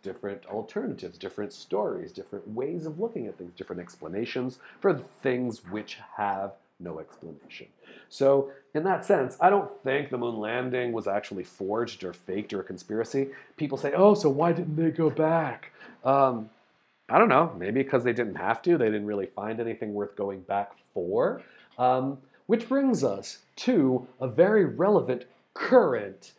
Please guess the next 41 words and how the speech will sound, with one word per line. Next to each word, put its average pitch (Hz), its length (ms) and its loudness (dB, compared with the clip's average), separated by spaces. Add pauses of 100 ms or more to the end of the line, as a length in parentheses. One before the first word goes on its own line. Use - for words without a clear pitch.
(220)
uh, 123 160 4
situation, 110 760 -4
which 123 220 0
I 156 80 4
think 226 340 0
you 190 200 -2
should 185 320 0
think 175 180 0
about 151 340 2
in 143 100 -2
your 131 160 -2
own 127 160 -4
free 117 200 -4
time. 104 240 -8
But 113 100 -8
I'm 165 80 -4
just 220 140 -6
gonna 240 140 2
leave 165 340 2
this 113 160 -8
here. 90 280 -12 (260)
You 139 100 -2
should 226 240 -2
Google 202 560 6 (240)
Jeff 185 360 4
Bezos, 120 640 0 (280)
uh, 127 320 8
and 123 100 0
that's 135 140 0
B 147 320 -6
E 156 220 -4
Z 127 500 -8
O 120 140 4
S. 120 280 0
He's 226 240 -2
the, 175 140 4
he's 147 200 -2
the 123 140 -4
owner 143 300 0
of 107 100 -2
Amazon. 117 480 -2